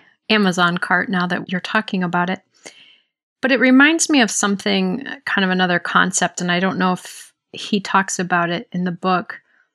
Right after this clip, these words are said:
but it's this idea of motivation. And when you were talking about looking at a big task or a big goal, that it can seem kind of daunting,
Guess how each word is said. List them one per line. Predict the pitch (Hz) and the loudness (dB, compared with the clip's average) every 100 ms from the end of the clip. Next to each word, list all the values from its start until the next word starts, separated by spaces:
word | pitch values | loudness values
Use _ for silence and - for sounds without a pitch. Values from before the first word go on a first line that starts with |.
| _ _ _ - | _ _ _ -4
but | 233 | -2
it's | - | 0
this | 262 | 0
idea | - 277 285 247 220 | 0 0 2 4 4
of | 190 175 | 4 2
motivation. | 190 185 175 170 175 165 - - - 180 _ _ _ _ _ - | 2 2 0 -2 -4 -4 -6 -6 -8 -8 _ _ _ _ _ -2
And | 208 | 2
when | 208 214 | 4 4
you | 247 | 4
were | 254 | 2
talking | 240 - 208 202 208 185 | 0 2 0 2 -2 -2
about | 180 165 160 156 247 - - _ _ _ - | 0 0 0 -2 -8 -14 -18 _ _ _ -2
looking | 214 233 262 233 | 0 2 4 4
at | 190 | 4
a | 170 160 | 2 2
big | 190 180 - - | 2 2 -2 -8
task | - 180 180 185 - | 0 2 2 0 -4
or | 175 | -4
a | 175 | -4
big | - 185 175 | -2 -2 -2
goal, | - 180 180 170 170 175 _ _ - | 0 0 0 0 -4 -8 _ _ -6
that | 175 | -4
it | - - | -4 -8
can | - 202 | -4 -2
seem | - 277 | 2 2
kind | - 233 | 4 0
of | 165 - | 0 -2
daunting, | 151 185 208 - - 190 | 0 2 2 -2 -8 -10